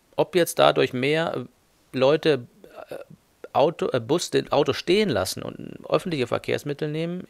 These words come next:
ist fraglich. Ich sage auch immer, zumindest jetzt was wieder Stuttgart betrifft, dort die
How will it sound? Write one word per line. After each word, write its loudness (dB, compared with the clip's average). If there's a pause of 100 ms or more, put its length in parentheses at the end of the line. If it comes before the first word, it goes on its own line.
ist -12
fraglich. -2 (320)
Ich -2
sage 4
auch 2
immer, 2 (240)
zumindest -2
jetzt -2
was 2
wieder -4
Stuttgart 2
betrifft, -10 (840)
dort 6
die -2